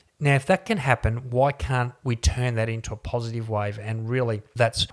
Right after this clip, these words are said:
why I'm here, and that's why I'm talking to you, and that's why I'm hosting this podcast, and that's why I'm gonna find people to talk to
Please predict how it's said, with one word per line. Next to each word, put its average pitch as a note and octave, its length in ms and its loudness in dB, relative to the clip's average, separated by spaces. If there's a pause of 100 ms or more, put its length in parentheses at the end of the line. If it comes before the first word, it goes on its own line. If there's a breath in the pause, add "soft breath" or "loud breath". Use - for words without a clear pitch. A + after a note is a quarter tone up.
why A#2+ 360 6
I'm G#2+ 180 0
here, A#2+ 320 0
and A#2 100 -2
that's A2+ 220 -4
why A#2 220 0
I'm G#2+ 80 -4
talking A2+ 400 -8
to - 140 -8
you, A#2+ 40 -4
and A#2 100 -6
that's A2 220 -8
why A2+ 340 -2 (400 loud breath)
I'm A2+ 120 -4
hosting A2+ 420 -2
this G#2 140 -6
podcast, B2+ 580 -4
and A#2 80 -4
that's A2+ 160 -6
why A#2 100 -2
I'm C3+ 60 -2
gonna D#3 140 -4
find A2 340 -4
people A2+ 340 -6
to A2+ 280 -8
talk - 400 -8
to A2 320 -8